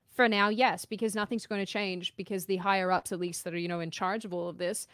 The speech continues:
they have an agenda. And, you know, I, I guess if enough people stood up and fought against it, maybe there would be a difference. But people aren't gonna do that because the bottom line dictates all.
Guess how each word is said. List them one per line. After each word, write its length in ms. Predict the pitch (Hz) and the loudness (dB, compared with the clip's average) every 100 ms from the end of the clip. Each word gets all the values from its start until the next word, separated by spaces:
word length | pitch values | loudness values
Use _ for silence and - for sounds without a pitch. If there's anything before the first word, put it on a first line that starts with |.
| _ | _
they 120 | - 220 | 0 4
have 180 | 214 | 4
an 80 | 233 | 2
agenda. 640 | 254 214 170 165 180 247 - | -2 -2 -4 0 2 2 0
And, 420 | 220 214 214 214 - | -4 -2 -2 -4 -4
you 140 | 226 | -6
know, 260 | 214 196 190 - | -4 -2 -4 -6
I, 80 | - - | -6 -2
I 80 | 233 | 0
guess 240 | 208 240 | 0 -2
if 80 | 240 | -4
enough 260 | 208 190 - | -2 -2 -2
people 240 | 220 180 | -6 -6
stood 160 | - 180 | -2 0
up 160 | 170 | 0
and 100 | 175 | -2
fought 220 | - 175 | -4 -2
against 320 | 170 170 165 175 | 0 -2 -4 -4
it, 80 | |
maybe 220 | 151 175 170 | -2 -2 -2
there 100 | 170 | -2
would 100 | 160 | -2
be 120 | 165 | -2
a 20 | |
difference. 400 | 156 156 180 180 | -2 -4 -4 -4
But 300 | - 196 190 _ _ | 2 2 2 _ _
people 160 | 262 247 | -2 0
aren't 100 | 269 | 0
gonna 160 | 269 240 | 0 0
do 160 | 254 | 0
that 160 | 240 196 | 2 0
because 240 | 214 220 | -2 -4
the 100 | 202 | -4
bottom 360 | 185 190 214 202 | 0 2 2 0
line 260 | 190 185 | -2 -2
dictates 460 | 175 175 - 127 - | -4 -6 -6 -8 -6
all. 340 | 156 78 113 | -6 -4 -6